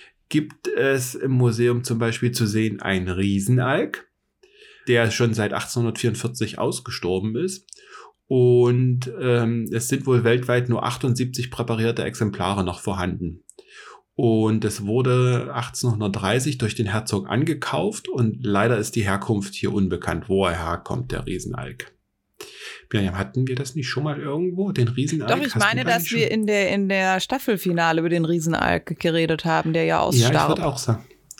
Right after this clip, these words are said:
Speaker 1: Genau,
Speaker 2: Leider.
Speaker 1: ich glaube, das hast du erzählt.
Speaker 2: Ja.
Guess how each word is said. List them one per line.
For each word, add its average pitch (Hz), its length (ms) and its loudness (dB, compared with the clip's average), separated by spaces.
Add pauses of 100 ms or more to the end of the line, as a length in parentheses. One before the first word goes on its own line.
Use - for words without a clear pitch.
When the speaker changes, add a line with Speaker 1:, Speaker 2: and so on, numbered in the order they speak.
Speaker 1:
Genau, 156 200 4
Speaker 2:
Leider. 170 280 2
Speaker 1:
ich - 100 -8
glaube, 143 240 4
das 127 320 0 (1200)
hast 123 280 2
du 131 160 6
erzählt. 95 360 4
Speaker 2:
Ja. 95 140 4